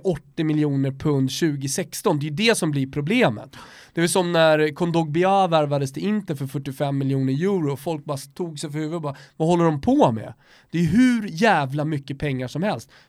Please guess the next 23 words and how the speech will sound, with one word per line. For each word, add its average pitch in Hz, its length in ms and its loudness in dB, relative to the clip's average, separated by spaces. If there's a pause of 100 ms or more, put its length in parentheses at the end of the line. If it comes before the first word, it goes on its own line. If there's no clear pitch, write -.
Fyrtiofem 139 420 0
miljoner 131 500 0 (100)
euro 180 420 0
för 160 400 6
en 135 180 -2
upplyft, 170 680 -2
hyllad, 135 600 -2 (400)
extremt 156 600 -2
talangfull 139 680 0
mittfältare 170 720 -4
som 143 180 -2
redan 139 360 0
har 131 60 -2
fått 135 200 -8
sitt 131 160 -8
genombrott 147 540 -2
i 165 60 -2
en 139 100 -2
av 127 60 -6
de 127 80 -6
stora 135 340 -6
ligorna 143 400 -2
idag 165 380 -4